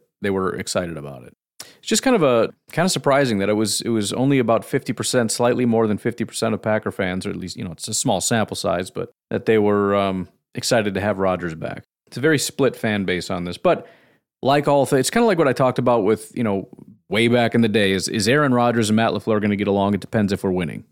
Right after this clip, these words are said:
right? If Aaron Rodgers comes in,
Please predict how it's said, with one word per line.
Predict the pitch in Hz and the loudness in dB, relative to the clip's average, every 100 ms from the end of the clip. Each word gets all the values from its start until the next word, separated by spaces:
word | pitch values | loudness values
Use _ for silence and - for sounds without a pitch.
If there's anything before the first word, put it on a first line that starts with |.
| _ - | _ -2
right? | 107 113 - _ _ _ - | 0 0 -6 _ _ _ -10
If | 101 | 0
Aaron | 123 160 | 2 4
Rodgers | 139 131 120 127 120 - _ _ _ _ - - | 4 4 4 2 2 -2 _ _ _ _ -14 0
comes | 127 156 120 | 2 4 4
in, | 113 113 123 | 4 2 0